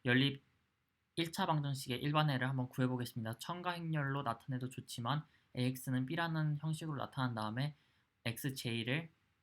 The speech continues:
구해보겠습니다. 여기서 J는, 어, 일이 될 수도 있고 이가 될 수도 있습니다. 일이라고 쳤을 때는 일열을 빼고 다시 넣어줍니다. 이라고 쳤을 때는 이열을 빼고 다시 넣어줍니다. 이거를 계산해주는 거는 어렵지 않습니다.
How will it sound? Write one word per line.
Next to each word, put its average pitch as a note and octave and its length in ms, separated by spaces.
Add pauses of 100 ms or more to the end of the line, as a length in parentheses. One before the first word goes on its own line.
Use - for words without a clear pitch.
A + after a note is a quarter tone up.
(400)
구해보겠습니다. B2 800 (260)
여기서 B2+ 280
J는, B2 540 (600)
어, A2+ 220
일이 E3 200
될 E3 140
수도 C#3+ 180
있고 C3 320
이가 B2+ 320
될 A2+ 140
수도 - 180
있습니다. A2 560 (100)
일이라고 E3+ 360
쳤을 D#3+ 340
때는 C3 360 (580)
일열을 E3 420
빼고 D#3+ 480 (240)
다시 A#2+ 220
넣어줍니다. A#2 600 (140)
이라고 C3 240
쳤을 C3+ 240
때는 B2+ 240
이열을 D3+ 380
빼고 B2 260
다시 A#2 240
넣어줍니다. A#2 600 (360)
이거를 B2+ 420 (120)
계산해주는 B2 440
거는 A#2+ 200
어렵지 B2 320
않습니다. A#2 560